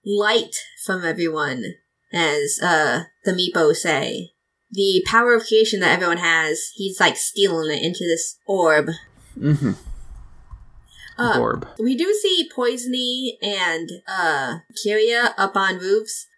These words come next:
Speaker 1: who are both surprised that Ikubo has shown up and is, uh
Speaker 2: Oh, yeah.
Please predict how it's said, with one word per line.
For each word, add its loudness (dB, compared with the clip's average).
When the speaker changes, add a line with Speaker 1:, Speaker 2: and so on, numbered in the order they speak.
Speaker 1:
who 2
are 2
both 2
surprised 2
that 0
Ikubo 0
has -2
shown 0
up 0
and -4
is, -8
uh 0
Speaker 2:
Oh, 2
yeah. 2